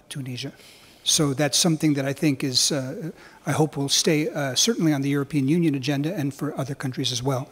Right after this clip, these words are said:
As for the question of, uh, Pakistan, um, uh, we were looking, uh, I was aware of the House in Abbottabad months ahead of time. And yes, I watched it happen,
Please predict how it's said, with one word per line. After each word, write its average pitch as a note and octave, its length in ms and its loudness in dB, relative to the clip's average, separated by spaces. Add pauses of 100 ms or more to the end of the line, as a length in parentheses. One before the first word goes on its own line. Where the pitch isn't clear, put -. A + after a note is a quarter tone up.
(440)
As F#3+ 180 4
for F3 240 4
the D3 140 0
question F3 460 4
of, D3+ 360 2
uh, D#3+ 300 0
Pakistan, D3+ 680 2 (460)
um, D3 320 0 (280)
uh, E3 160 -2
we E3 180 4
were D#3+ 100 4
looking, D3+ 580 2 (220)
uh, E3 100 -6
I D#3+ 80 2
was D#3+ 160 2
aware D3 380 0
of C#3+ 340 -4
the C#3 120 -4
House D3 220 -4
in C#3+ 60 -10
Abbottabad C#3 640 -4 (260)
months D3+ 540 2
ahead C#3+ 240 0
of C3+ 100 -6
time. D#3+ 280 -4 (440)
And D3 380 2
yes, C#3+ 280 2
I G4+ 120 0
watched D3 400 2
it C#3+ 80 0
happen, C3+ 440 0